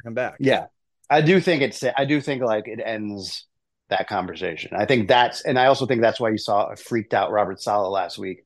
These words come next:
Speaker 2: because he's starting to realize, like, "Oh my God, <laughs> I got a free pass the next year, and I might not even be able to take it because we might lose ten straight to end the season." So,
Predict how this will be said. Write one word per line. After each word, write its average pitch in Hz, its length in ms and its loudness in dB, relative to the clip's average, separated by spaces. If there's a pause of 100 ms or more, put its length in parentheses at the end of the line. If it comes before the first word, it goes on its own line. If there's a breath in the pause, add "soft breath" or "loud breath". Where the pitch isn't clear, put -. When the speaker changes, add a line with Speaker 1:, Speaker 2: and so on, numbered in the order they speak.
(540 loud breath)
Speaker 2:
because 110 240 0
he's 104 100 0
starting 104 300 0
to 98 60 -2
realize, 101 360 2
like, 92 160 -4
"Oh 98 100 -2
my 85 200 -8
God, 87 320 -2 (340 soft breath)
<laughs> - 340 -20
I - 1600 -10
got 131 120 4
a 120 40 0
free 143 240 2
pass 131 280 0
the 127 60 0
next 123 240 -4
year, 143 140 2
and 123 80 6
I 120 60 4
might 127 180 4
not 127 120 4
even 120 180 2
be 123 60 0
able 120 120 4
to 117 60 -4
take 139 260 -4
it 117 140 -4
because 113 400 -6
we 110 120 -2
might 107 200 -6
lose 110 180 -6
ten 123 240 -4
straight 110 320 0
to 104 100 -4
end 98 140 -4
the 82 60 -16
season." 92 400 -4
So, 95 260 -2